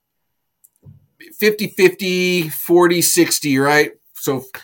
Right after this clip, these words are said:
you had a forty percent chance when you went out and bought comics that it's gonna be awesome, sixty percent chance based on all the comics that are out there. Every, every comic that's title, that there was, like, forty of them that are really good, maybe sixty that you're like, "Eh,"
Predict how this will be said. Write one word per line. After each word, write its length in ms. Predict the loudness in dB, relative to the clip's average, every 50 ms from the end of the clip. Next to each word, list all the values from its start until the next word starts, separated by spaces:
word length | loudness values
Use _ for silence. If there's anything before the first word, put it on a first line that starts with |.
| _ _ _ _
you 160 | -2 0 2
had 120 | 2 4 2
a 60 | 0
forty 380 | -2 -6 -4 -2 -2 -2 -2 -4
percent 460 | -6 -6 -4 0 0 0 -2 -2 -2
chance 420 | 0 0 0 0 0 -2 -6 -6
when 160 | -4 -2 -2
you 100 | -2 -2
went 180 | -2 -2 -2 -2
out 140 | -4 -4 -6
and 80 | -6 -4
bought 260 | -2 -2 -2 -4 -6
comics 380 | -6 -6 -4 -4 -4 -6 -4 -4
that 120 | -2 -2
it's 160 | -2 -4 -4
gonna 160 | -6 -6 -6
be 160 | -6 -8 -10 -4
awesome, 480 | -2 -2 -2 -2 -2 -4 -4 -4 -4
sixty 400 | -6 -6 -8 -8 -8 -8 -10 -10
percent 400 | -10 -10 -10 -6 -6 -6 -6 -6
chance 500 | -8 -6 -4 -4 -4 -4 -6 -8 -10 -10 -14 -20 _ _ _ _
based 240 | -2 0 0 2 2
on 160 | 2 2 2
all 320 | 2 2 4 6 6 6 4
the 60 | 2
comics 420 | 0 -2 -4 -4 -4 -6 -10 -4
that 120 | -2 0 0
are 100 | 2 2
out 180 | 0 0 -2
there. 280 | -6 -10 -10 -10 -12 -12 _
Every, 320 | 4 6 6 6 6 4
every 200 | 2 2 2 -2
comic 420 | -2 -4 -4 -2 -2 -4 -6 -6
that's 400 | -6 -6 -6 -6 _ _ -14 -14 -14 _
title, 440 | -6 -4 -2 -2 -2 -2 -4 -6 -10 _ -20 -20 -20 -20 _ _ _ _
that 220 | -4 -4 -2 -2
there 100 | -4 -4
was, 160 | -4 -4 -4
like, 140 | -4 -4 -6
forty 340 | -6 -2 0 0 2 2 0
of 80 | 0
them 140 | 0 0 0
that 100 | 0 0
are 100 | -2 -2
really 240 | 0 0 0 0 -2
good, 320 | -4 -2 0 0 0 0
maybe 220 | -2 -4 -6 -6 -8
sixty 420 | -8 -8 -8 -8 -8 -6 -6 -2 -2
that 180 | -2 -2 -2
you're 160 | -4 -4 -4
like, 180 | -4 -6 -8 -12 _ -14 -10 -6 -6
"Eh," 80 | -6